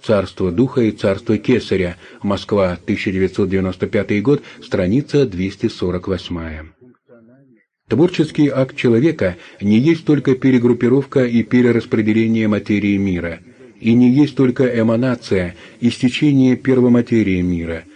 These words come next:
не есть также лишь оформление материи в смысле налагания на нее идеальных форм.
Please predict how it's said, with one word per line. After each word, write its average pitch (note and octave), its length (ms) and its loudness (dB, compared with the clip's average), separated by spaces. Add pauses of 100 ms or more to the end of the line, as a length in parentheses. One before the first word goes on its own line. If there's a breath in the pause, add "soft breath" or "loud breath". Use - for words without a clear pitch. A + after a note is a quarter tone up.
(200 loud breath)
не G2 220 -4
есть G#2 260 -2
также G#2 460 0 (200 loud breath)
лишь G#2+ 280 -2
оформление A2 720 2
материи C3+ 640 2 (160 loud breath)
в - 60 -20
смысле B2 580 2
налагания G2 720 0
на E2+ 80 -4
нее F2+ 420 -2 (240 loud breath)
идеальных F#2 640 -2
форм. E2 440 -10